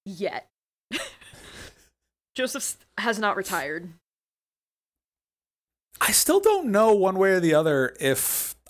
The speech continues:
Speaker 2: either of them are in charge of the Speedwagon Foundation.
Speaker 1: You know what? My theory from part two is gonna be true. It's been compromised and they need to dismantle it in order to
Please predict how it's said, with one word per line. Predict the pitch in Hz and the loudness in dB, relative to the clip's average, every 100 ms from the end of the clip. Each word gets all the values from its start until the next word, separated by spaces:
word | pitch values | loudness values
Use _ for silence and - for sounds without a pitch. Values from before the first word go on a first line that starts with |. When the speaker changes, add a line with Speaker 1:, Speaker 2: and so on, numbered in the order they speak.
| - | 2
Speaker 2:
either | 131 135 135 120 | 4 4 2 2
of | 113 | 2
them | 120 117 113 | 0 0 -6
are | 117 117 | -6 -4
in | 117 | -6
charge | - 113 117 113 | -4 -2 -2 -4
of | 135 123 | -8 -6
the | 123 | -6
Speedwagon | - 131 117 110 113 131 | -4 -6 -6 -6 -8 -10
Foundation. | - 110 110 117 110 - 120 - _ _ _ _ _ _ _ _ _ _ | -8 -6 -6 -6 -6 -8 -10 -18 _ _ _ _ _ _ _ _ _ _
Speaker 1:
You | 196 | -8
know | 202 | -4
what? | 262 247 185 | -2 -2 -4
My | 196 | -10
theory | 196 285 285 208 | -8 -8 -8 -8
from | 180 | -12
part | - 180 180 | -6 -6 -6
two | 269 | -12
is | - | -10
gonna | 196 | -10
be | 170 | -12
true. | - 165 156 | -12 -14 -10
It's | 190 - | -12 -6
been | 262 285 | -6 -6
compromised | 214 247 277 196 160 160 | -4 -4 -4 -8 -8 -12
and | 175 | -12
they | 175 | -12
need | 175 247 | -12 -10
to | 226 | -8
dismantle | 185 - 185 185 202 165 | -8 -10 -10 -10 -10 -10
it | 160 - | -10 -12
in | 208 | -8
order | 196 208 196 | -6 -4 -6
to | - 196 170 | -10 -12 -12